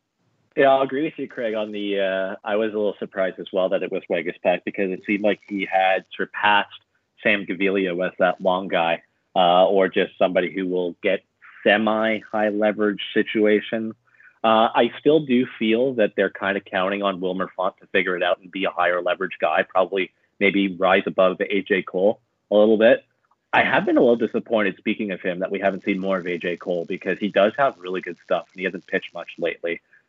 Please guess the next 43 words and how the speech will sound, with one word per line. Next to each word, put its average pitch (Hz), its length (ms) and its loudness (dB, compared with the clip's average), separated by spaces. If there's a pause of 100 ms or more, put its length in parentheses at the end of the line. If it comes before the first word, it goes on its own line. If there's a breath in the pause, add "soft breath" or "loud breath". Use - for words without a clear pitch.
(120)
But, 98 380 4 (300 soft breath)
yeah, 131 300 6
I, 127 80 4 (680)
I - 40 -8
just 165 260 -8
going 180 240 0
through 156 260 4
the, 123 560 2
the 113 180 2
infielders, 107 640 2
I 120 120 0
was 113 320 2
surprised 95 580 0
that 98 180 4
it - 160 2
was, 95 280 0 (440)
um, 92 460 -4 (100)
Espinal 87 640 -2
that 104 140 0
was 95 140 -6
going. 98 340 2
I 92 40 2
guess 117 240 2
they 123 140 6
really 98 400 2
wanna 95 300 -2
milk 92 380 -8 (400 soft breath)
Joe 95 180 2
Panik 92 460 -4
and 87 180 -8
see 98 120 2
what 92 140 0
they 98 140 0
can 92 180 -4
do 92 200 0
and 92 120 -4
just - 140 -10
have 101 120 4
a 92 60 2
veteran 92 480 2
on 92 140 -2
the 90 80 -4
roster 87 640 -2